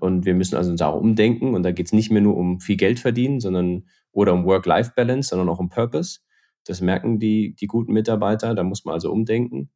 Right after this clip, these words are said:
Und, und ich glaub, der Kunde verlangt das auch immer mehr, egal in welcher Industrie man tätig ist. Also von dem her,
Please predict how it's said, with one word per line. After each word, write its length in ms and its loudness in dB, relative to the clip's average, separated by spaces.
Und, 520 0
und 280 -4
ich 140 -6
glaub, 160 2
der 120 2
Kunde 340 2
verlangt 340 0
das 140 0
auch 160 -2
immer 200 2
mehr, 360 2
egal 400 2
in 100 -2
welcher 480 -2
Industrie 400 -4
man 160 0
tätig 340 -4
ist. 240 -6
Also 180 2
von 180 0
dem 200 2
her, 420 0